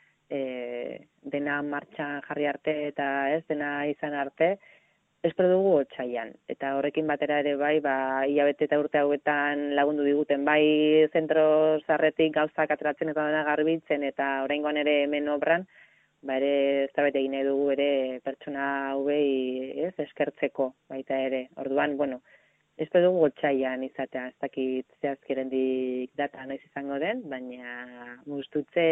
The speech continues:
handia egin nahi dugu, ez? Azkenean, ba, hori, urte, aurreko urtea oso zaila izan zen, baina, bueno, hemen gaude berriro ere, e, ilusioz,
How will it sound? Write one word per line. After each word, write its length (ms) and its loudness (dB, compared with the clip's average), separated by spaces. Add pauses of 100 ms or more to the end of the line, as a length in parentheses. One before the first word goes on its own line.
handia 460 2
egin 160 -2
nahi 160 0
dugu, 320 0
ez? 160 -4
Azkenean, 640 -2 (460)
ba, 160 0
hori, 200 0
urte, 320 2 (200)
aurreko 320 4
urtea 200 6
oso 180 0
zaila 300 4
izan 340 0
zen, 320 -2
baina, 260 -2
bueno, 220 -2
hemen 220 -2
gaude 240 4
berriro 320 2
ere, 300 4
e, 260 4
ilusioz, 500 0